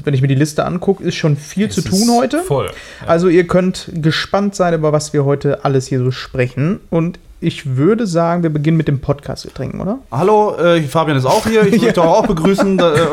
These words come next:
Speaker 3: unsere lieben Zuhörer.
Speaker 2: Begrüß dich selber.
Speaker 3: <laughs> Und mich selbst, genau. Jetzt können wir auch zu den Podcast-Getränken. Da fang ich direkt an.
Speaker 2: Genau, fang mal an.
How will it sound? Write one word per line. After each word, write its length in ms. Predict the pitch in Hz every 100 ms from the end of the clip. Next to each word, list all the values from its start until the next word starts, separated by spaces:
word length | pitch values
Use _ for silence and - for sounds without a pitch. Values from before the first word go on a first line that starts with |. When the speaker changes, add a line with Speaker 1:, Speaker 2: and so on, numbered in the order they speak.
| 170 -
Speaker 3:
unsere 180 | 180 160
lieben 180 | 165 160
Zuhörer. 280 | 139 165 156
Speaker 2:
Begrüß 180 | 156 202
dich 140 | 160 -
selber. 440 | 131 139 214 185 147 -
Speaker 3:
<laughs> 240 | - - -
Und 180 | 170 147
mich 120 | 123
selbst, 340 | 127 120 -
genau. 360 | 107 98 98 - - - - -
Jetzt 320 | 175 196 -
können 180 | 170 160
wir 80 |
auch 160 | 135 123
zu 120 | -
den 140 | 120 110
Podcast-Getränken. 680 | 135 - 113 - 113 95 104
Da 60 |
fang 120 | 127
ich 80 | 190
direkt 180 | 135 127
an. 80 | 131
Speaker 2:
Genau, 120 | 117
fang 220 | 101 131 120
mal 120 | 123
an. 140 | 147